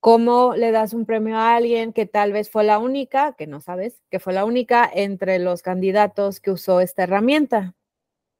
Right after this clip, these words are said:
Entonces ahí ya hay como un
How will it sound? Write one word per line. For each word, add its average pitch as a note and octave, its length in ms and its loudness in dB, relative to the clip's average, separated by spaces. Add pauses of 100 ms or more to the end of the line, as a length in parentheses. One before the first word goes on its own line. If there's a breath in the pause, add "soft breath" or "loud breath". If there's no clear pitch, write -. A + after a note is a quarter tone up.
(100)
Entonces G3 520 0
ahí F#3+ 220 4
ya F#3+ 220 2
hay F#3 120 -2
como G3 340 -4
un F#3 600 -4